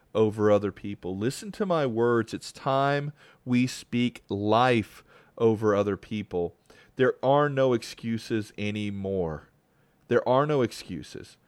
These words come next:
We can't return to the old way of life. We can't return to the old way of thinking. We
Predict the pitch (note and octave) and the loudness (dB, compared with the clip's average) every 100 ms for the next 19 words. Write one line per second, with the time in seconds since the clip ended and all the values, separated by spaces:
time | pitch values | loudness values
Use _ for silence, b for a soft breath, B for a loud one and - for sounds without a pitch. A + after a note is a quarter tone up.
0 | _ C3 B2+ - E3+ - D#3+ - D3+ D3 | _ -2 0 2 0 0 -2 -2 -4 -4
1 | C#3 C3+ A#2 - B2 C3 B2 A#2 A#2 G#2+ | -4 -4 -2 2 4 4 2 0 2 2
2 | G2+ G#2 A#2 B2+ - _ B B C3 B2 | 0 0 0 -2 -6 _ B B -2 0
3 | - C#3 - D#3+ - D3+ D3 C#3+ - B2 | 0 -2 -2 -4 -2 -4 -4 -6 -6 -4
4 | A2+ - B2 D3 C#3 B2 B2+ C3 A2 G2 | -2 2 4 4 2 2 4 6 4 0
5 | - B B - A2 G#2+ - - B2+ A#2 | -4 B B 2 4 4 0 -6 -2 -2
6 | A#2+ C#3+ D#3+ E3+ b b b B2+ A#2+ | -2 -4 -4 -10 b b b 0 0